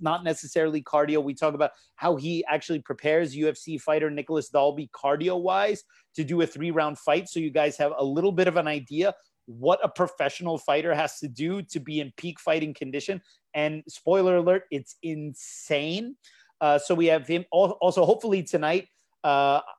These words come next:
after this live podcast, I'm gonna record an episode 'cause since Sean is a little bit busy with work,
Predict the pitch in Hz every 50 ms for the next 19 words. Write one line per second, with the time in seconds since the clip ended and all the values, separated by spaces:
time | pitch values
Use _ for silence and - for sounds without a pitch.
0 | _ - 147 156 185 180 - - 170 156 147 131 143 156 143 - - 139 143 156
1 | 185 190 - - 156 139 135 135 - 147 143 139 - - 147 151 151 151 151 139
2 | 147 127 - - 156 156 151 156 151 139 135 131 - 143 - - 160 151 131 170
3 | 147 - _ _ _ _ _ - - 185 175 - - 220 214 220 214 208 190 156
4 | - 180 170 185 208 226 190 185 151 - 214 185 143 180 180 151 156 151 - 143
5 | 131 175 202 214 214 - -